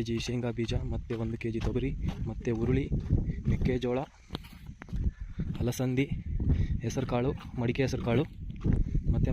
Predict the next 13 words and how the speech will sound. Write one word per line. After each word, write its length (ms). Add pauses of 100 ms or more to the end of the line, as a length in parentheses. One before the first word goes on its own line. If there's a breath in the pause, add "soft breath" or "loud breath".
ಮನೆ 220
ಬಳಸೋ 240
ತರಕಾರಿಗೋಸ್ಕರನೂ 800
ಎಲ್ಲ 180
ಜಾಗ 200
ಬಿಟ್ಟಿದ್ದೀವಿ. 360 (1500)
ನೋಡಿ, 160
ಇನ್ನೇನು 320
ಬುಡುಗುಂಟೆ 300
ಹೊಡಿತಾ 240
ಇದ್ದೀವಿ, 260
ಇನ್ನೇನು 220
ಕೆಲಸ 140